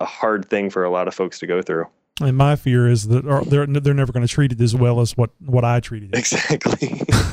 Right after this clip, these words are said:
Speaker 1: <laughs> Absolutely.
Speaker 2: <laughs> It's almost like a
Speaker 1: Absolutely.
Speaker 2: loved one. <laughs>
Speaker 1: Yeah, yeah. Yeah, it's always kinda scary seeing it drive away,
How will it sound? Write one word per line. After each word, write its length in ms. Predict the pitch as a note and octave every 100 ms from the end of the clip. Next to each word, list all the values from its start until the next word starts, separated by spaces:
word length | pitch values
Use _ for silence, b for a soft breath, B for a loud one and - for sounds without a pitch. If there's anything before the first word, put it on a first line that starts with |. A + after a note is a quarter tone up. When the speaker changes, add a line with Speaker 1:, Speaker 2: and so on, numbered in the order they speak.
| A3
Speaker 1:
<laughs> 400 | - - - -
Absolutely. 720 | B2+ B2+ - A#2+ A#2+ A2+ G#2+
Speaker 2:
<laughs> 40 | G2+
It's 160 | G3
almost 260 | G3+ F#3+ F3+
like 160 | E3 D3
a 40 |
Speaker 1:
Absolutely. 180 | C#3 C#3+
Speaker 2:
loved 220 | C#3+ C3
one. 320 | A#2 A2 G2+ - b
<laughs> 180 | b b
Speaker 1:
Yeah, 360 | E3+ C3 C3+ - - -
yeah. 300 | A2 A2 G2 - - - B B
Yeah, 200 | A2+ G#2+
it's 120 | G2 A#2
always 220 | A2+ -
kinda 200 | A2 G2
scary 600 | - G#2 G2+ G2 G2 F#2+
seeing 240 | - G2+
it 80 | F#2+
drive 240 | F#2+ G2 F#2+
away, 460 | F#2+ G2 F#2+ F#2